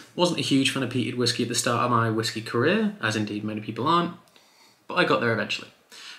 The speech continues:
Uh, mainly lured into it by things like Caol Ila, and then ending up with Laphroaig and Lagavulin and Port Charlotte, et cetera, et cetera.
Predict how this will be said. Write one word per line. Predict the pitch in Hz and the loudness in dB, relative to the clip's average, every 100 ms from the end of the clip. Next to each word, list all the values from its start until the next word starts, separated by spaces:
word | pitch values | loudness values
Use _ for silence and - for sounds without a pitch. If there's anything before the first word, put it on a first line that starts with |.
| - | -10
Uh, | - 101 95 107 | -4 -2 0 2
mainly | 143 180 151 | 2 4 2
lured | 139 135 | 2 2
into | 131 123 127 | 0 0 -2
it | |
by | 110 | -2
things | 113 113 | -2 -2
like | 110 - | -4 -4
Caol | - 156 | -4 0
Ila, | 175 175 175 - _ _ _ _ | 2 2 0 -12 _ _ _ _
and | 117 113 | -4 2
then | 113 113 | 2 2
ending | 113 113 110 | 0 0 -2
up | 113 - | -6 -10
with | - - - | -14 -14 -10
Laphroaig | 165 175 240 156 120 | -6 2 6 6 4
and | 113 | 2
Lagavulin | 110 113 139 143 135 135 | 0 2 4 4 2 0
and | 113 | -2
Port | 113 117 - | -4 -8 -8
Charlotte, | - 131 123 - | -10 -8 -8 -8
et | - | -10
cetera, | - - - | -14 -14 -14
et | - | -14
cetera. | - - - | -18 -18 -20